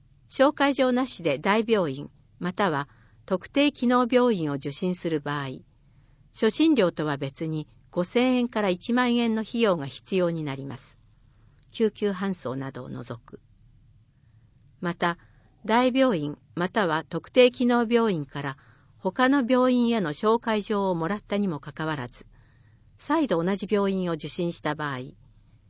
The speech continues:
再診料とは別に二千五百円から一万円の費用が必要になります。社会保険、後期高齢者医療制度の被保険者も同様の負担となります。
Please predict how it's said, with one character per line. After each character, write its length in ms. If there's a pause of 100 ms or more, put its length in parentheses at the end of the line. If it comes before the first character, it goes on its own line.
再 240
診 280
料 160
と 140
は 100
別 320
に 200 (500)
二 120
千 280
五 120
百 300
円 180
か 140
ら 200
一 260
万 220
円 160
の 80
費 200
用 160
が 200 (120)
必 260
要 160
に 140
な 100
り 100
ま 140
す。 280 (1300)
社 160
会 240
保 120
険、 300 (360)
後 200
期 140
高 200
齢 160
者 180
医 80
療 200
制 240
度 100
の 200 (120)
被 220
保 140
険 240
者 180
も 160 (300)
同 180
様 160
の 100
負 120
担 180
と 120
な 120
り 100
ま 140
す。 260